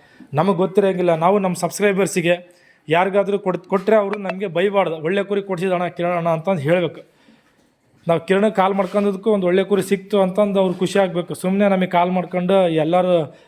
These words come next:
ಎಲ್ಲರಂಗೆ ಕುರಿ ಸಿಗ್ಲಿದ್ದಂಗೆ ಮತ್ತು ನನ್ನ ಮೇಲೂ ಬೇಜಾರು ಆಗ್ಬಾರ್ದು ಅವರು. ಹಂಗಾಗಿ ದಯವಿಟ್ಟು ಇರೋ ವಿಚಾರ ಹೇಳಿ ನನಗೆ ಕುರಿ ಹಾಕ್ರಿ,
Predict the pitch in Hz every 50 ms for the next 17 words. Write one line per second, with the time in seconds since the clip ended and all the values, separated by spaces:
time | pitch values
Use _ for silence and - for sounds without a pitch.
0 | - 147 143 156 170 175 175 180 175 175 165 175 - 180 180 170 180 170 175 180
1 | 165 165 180 180 175 180 185 175 151 - - - - _ _ _ - - 151 147
2 | 139 147 160 175 190 202 202 185 160 165 156 175 175 143 143 165 170 170 175 165
3 | 147 151 160 185 175 156 160 165 170 175 175 160 151 156 175 185 170 - 185 165
4 | 170 185 208 202 214 208 208 214 208 202 185 202 214 226 220 208 196 - - -
5 | 190 190 185 185 175 185 190 233